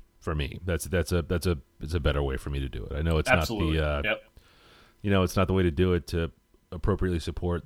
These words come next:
Speaker 1: the, uh, the industry and the creators and all, all of,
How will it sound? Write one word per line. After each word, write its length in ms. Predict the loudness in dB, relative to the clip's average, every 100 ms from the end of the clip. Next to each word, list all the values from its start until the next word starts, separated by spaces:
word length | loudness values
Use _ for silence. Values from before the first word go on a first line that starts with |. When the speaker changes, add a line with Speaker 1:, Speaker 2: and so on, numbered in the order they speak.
| -8
Speaker 1:
the, 280 | -8 -6 -4
uh, 240 | -4 -6 -8 -14 _
the 140 | -4 -2
industry 460 | -2 -2 -2 0
and 100 | 0
the 200 | -2 -4 -6
creators 560 | -10 -6 -2 -2 -4 -4
and 80 | -4
all, 260 | -4 -6 -10 -12
all 200 | -8
of, 100 | -8